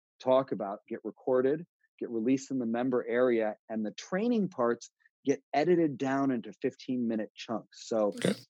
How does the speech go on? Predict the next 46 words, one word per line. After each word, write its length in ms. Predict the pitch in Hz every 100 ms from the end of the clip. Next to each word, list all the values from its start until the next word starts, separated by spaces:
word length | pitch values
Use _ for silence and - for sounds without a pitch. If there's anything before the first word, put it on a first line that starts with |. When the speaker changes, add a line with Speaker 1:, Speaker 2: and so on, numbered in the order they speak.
| -
Speaker 1:
you're 100 | 120
not 240 | 139 127
like, 160 | 135 123
"Wow, 300 | 139 202 214
there 100 | 190
was 100 | 160
this 160 | 147 143
two-hour 440 | - 208 196 185
lesson. 380 | 180 202 185 165 156
I 120 | 185
just 180 | 240 226
wanna 200 | 247 202
hear 160 | 175
about 200 | 190 170
Dropbox." 640 | 117 143 143 - 95 _ - _ _ _ -
Well, 100 | -
go 160 | 196
to 80 | 196
the 320 | 180 160 147 135 _ _ 170 165
you 120 | 131
know, 120 | 117
go 160 | 101 147
to 60 |
the 140 | 139 131
cloud 360 | - 139 135
computing 420 | - 120 139 131 127
section, 520 | - 120 - 123 123
and 200 | 113 107 95 _ 175
there's 320 | 127 127 120
all 280 | 131 127 135
these 200 | 131 117
how-tos 540 | 123 120 123 123 120 110
on 140 | 110
Dropbox 680 | 107 113 113 - 104 101 - _ _ -
from 260 | - 113 107
Speaker 2:
Great. 20 |
Speaker 1:
the 60 | 104
prior 320 | - 104 95
lessons. 420 | 90 87 - - _ _ _
We're 100 | 110
starting 480 | 107 - 151 156 160
up 120 | 151 113
this 380 | 110 120 143 -
month. 280 | 127 123 -
We're, 120 | 101 98
we're 160 | 98